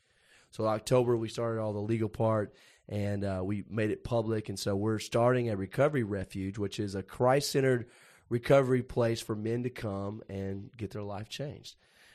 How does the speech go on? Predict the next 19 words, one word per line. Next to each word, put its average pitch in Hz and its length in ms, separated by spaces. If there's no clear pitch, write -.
And 117 160
so, 127 380
um, 110 340
we 139 160
thought, 170 320
"Man, 156 180
this 156 160
would 135 100
be 135 120
years 135 340
away," 139 380
but, 123 320
uh, 107 300
man, 123 260
things 139 260
have 120 140
just 117 240
fast-forwarded. 131 680
We're, 107 300